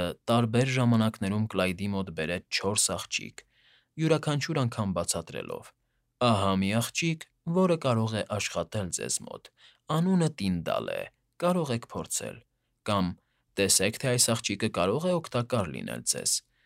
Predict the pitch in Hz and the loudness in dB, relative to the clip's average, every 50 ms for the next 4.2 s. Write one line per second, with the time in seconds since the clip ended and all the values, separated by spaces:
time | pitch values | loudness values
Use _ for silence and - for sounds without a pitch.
0 | _ _ _ _ - 117 107 104 101 95 92 95 95 92 87 - - 135 147 151 | _ _ _ _ 2 4 6 6 4 2 2 0 0 0 -2 -2 -2 -2 0 2
1 | 151 143 139 - 139 135 - - - 127 120 - 135 131 143 165 165 117 71 53 | 2 2 0 0 -2 -2 0 0 -2 -2 -2 -2 -2 0 0 0 0 0 -2 -4
2 | - 71 71 78 87 104 107 104 - - - _ _ _ _ - - 156 147 143 | -6 -6 -4 0 0 2 2 2 2 0 -2 _ _ _ _ -6 -4 -2 -2 0
3 | 131 139 143 139 143 - 156 135 - 71 65 53 - - - - - - - - | 0 0 0 0 0 -2 -2 -2 -2 -4 -4 -4 -4 -4 -4 -4 -6 -10 -8 -10
4 | - - - | -10 -10 -10